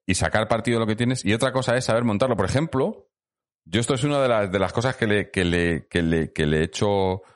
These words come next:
que le, que critico a, al Cholo. El Cholo sabe sacar mucho partido, mucho rendimiento de to-, de casi todos los jugadores que tiene. Le saca un rendimiento excepcional. Pero yo creo que uno de los problemas del Cholo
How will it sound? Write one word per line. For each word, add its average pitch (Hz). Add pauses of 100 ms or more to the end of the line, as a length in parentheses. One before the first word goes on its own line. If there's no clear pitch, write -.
(260)
que 90 (280)
le, 82
que -
critico 101
a, 82
al 76
Cholo. 131
El 80
Cholo 135 (380)
sabe 123
sacar 123
mucho 123
partido, 113 (400)
mucho 107
rendimiento 107
de 92
to-, 95
de 90
casi 87
todos 110
los 107
jugadores 92
que 78
tiene. 71
Le 78
saca 104
un 117
rendimiento 113
excepcional. 85 (520)
Pero 92
yo 104
creo 131
que 110
uno 117
de 131
los 123
problemas 117
del 104
Cholo 139